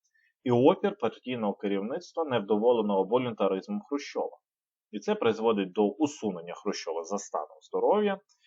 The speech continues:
Ну, а першим секретарем, як я і сказав, став Леонід Брежнєв. До речі, це перший випадок відсторонення від влади вищої посадової особи С Р С Р, а, який став можливим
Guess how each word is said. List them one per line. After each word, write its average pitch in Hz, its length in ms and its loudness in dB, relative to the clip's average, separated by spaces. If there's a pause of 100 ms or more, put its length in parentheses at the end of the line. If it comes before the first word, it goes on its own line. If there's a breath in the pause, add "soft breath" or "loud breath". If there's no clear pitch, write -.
(240 soft breath)
Ну, 185 60 6
а 180 100 10
першим 120 400 2
секретарем, - 580 -4
як 185 160 -6
я 165 60 -4
і 160 40 -4
сказав, 120 420 -6
став 107 320 0
Леонід 90 400 -8
Брежнєв. - 400 -6 (680)
До 107 140 6
речі, - 380 4
це - 260 -8 (100)
перший 165 520 2
випадок 85 680 -10
відсторонення 104 880 2
від 92 200 -8
влади 95 420 0 (140)
вищої 110 500 0
посадової 90 760 -4
особи - 580 -2
С - 220 -4
Р 135 60 0
С 156 240 0
Р, 254 140 2 (1080)
а, 117 280 2 (200)
який 123 340 2
став - 600 4
можливим 117 640 0